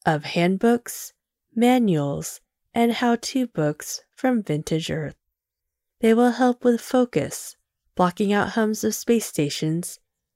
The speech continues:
starship vibrations, sleep, snoring plants, knowledge of vintage life on Earth before the Age of Destruction, focus, robot squeaks, relaxation,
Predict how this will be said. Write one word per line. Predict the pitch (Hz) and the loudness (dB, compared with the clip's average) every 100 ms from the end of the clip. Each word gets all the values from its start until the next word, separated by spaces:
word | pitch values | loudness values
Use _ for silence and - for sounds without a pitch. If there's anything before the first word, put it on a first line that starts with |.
| _ | _
starship | - - 262 277 - 170 - - | -10 0 2 2 2 -2 -2 -6
vibrations, | 143 143 139 143 - 185 214 - - _ _ _ _ _ | -6 -4 -6 -4 -4 -4 -4 -10 -16 _ _ _ _ _
sleep, | - - 165 165 - _ _ _ _ _ - | -12 -4 -2 -2 -4 _ _ _ _ _ -10
snoring | - 202 220 233 233 | -2 2 4 4 0
plants, | 220 - 143 143 - - - _ _ _ _ 180 | -2 -2 -2 -4 -6 -14 -14 _ _ _ _ 0
knowledge | 175 196 226 240 247 | 4 4 4 2 0
of | 214 | 2
vintage | 202 202 214 202 | 2 2 -2 -2
life | 180 175 175 - | 2 2 2 -2
on | 185 180 | -2 0
Earth | - 175 151 - _ _ _ | 0 0 0 -6 _ _ _
before | 185 - 208 208 | -2 0 0 2
the | 190 156 156 | 2 0 0
Age | 151 151 | -4 -4
of | 139 | -6
Destruction, | 151 - 160 - - 143 151 196 _ _ _ _ _ _ | -6 -2 -2 -2 -6 -4 -4 -4 _ _ _ _ _ _
focus, | - - 202 208 233 226 - - _ _ _ _ - | -6 2 2 4 2 2 -2 -14 _ _ _ _ 0
robot | 190 214 196 - | 4 4 4 0
squeaks, | - - 147 143 - - - _ _ _ - | -2 -4 -4 -4 -6 -12 -14 _ _ _ 0
relaxation, | 185 202 208 214 - 160 160 - 160 160 | 2 4 2 0 -2 0 0 -2 0 -2